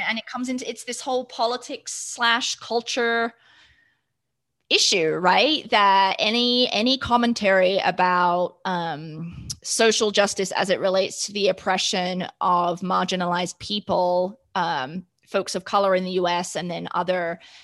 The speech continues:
people in different cultural contexts is quote unquote political and therefore is banned, right? Versus it's a fundamental human rights issue,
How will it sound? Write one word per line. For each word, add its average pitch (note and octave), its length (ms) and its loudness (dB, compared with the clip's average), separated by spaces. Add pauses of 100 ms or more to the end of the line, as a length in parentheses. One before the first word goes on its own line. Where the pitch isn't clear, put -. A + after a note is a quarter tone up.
people G3 340 0
in F3+ 120 -2
different F3 480 -2
cultural F3+ 380 -4
contexts - 840 -4
is F#3+ 340 -2
quote G3+ 180 4
unquote G3+ 240 -2
political G3 640 -4
and F#3 140 -2
therefore F3+ 380 0
is E3 100 -4
banned, A2+ 560 -6
right? F#3 260 0
Versus G3+ 640 2 (500)
it's - 220 -2
a F#3 80 4
fundamental F3+ 800 0
human F3 400 -6
rights - 300 -6
issue, - 280 -10